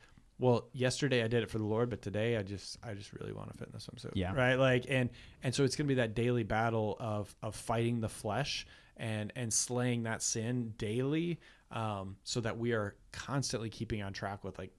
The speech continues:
Speaker 1: "Man, I don't, this isn't about just my looks. This
Speaker 2: Yeah.
Speaker 1: is, I'm doing this for the Lord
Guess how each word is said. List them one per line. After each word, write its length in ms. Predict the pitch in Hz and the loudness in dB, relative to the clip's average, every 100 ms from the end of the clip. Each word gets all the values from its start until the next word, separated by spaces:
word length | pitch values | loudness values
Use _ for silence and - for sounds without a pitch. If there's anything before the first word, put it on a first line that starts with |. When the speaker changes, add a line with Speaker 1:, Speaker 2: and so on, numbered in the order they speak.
| - | -12
Speaker 1:
"Man, 220 | 110 101 | -8 -6
I 80 | 110 | -4
don't, 180 | 110 92 - - - | -6 -6 -12 -20 -12
this 160 | - - | -4 -2
isn't 200 | 117 113 | 0 0
about 440 | 92 104 107 98 - _ - - | 0 2 2 0 -6 _ -20 -10
just 220 | - - | -4 -2
my 120 | 104 92 | -2 -2
looks. 400 | 98 - - - | -2 -2 -6 -4
This 180 | 107 | -2
Speaker 2:
Yeah. 100 | - | 0
Speaker 1:
is, 60 | 104 - - | -2 -6 -8
I'm 120 | 104 | -6
doing 240 | 98 117 101 | 0 0 2
this 140 | - | -2
for 120 | - | -4
the 120 | 101 | -4
Lord 480 | 95 95 113 147 156 | -2 0 2 2 0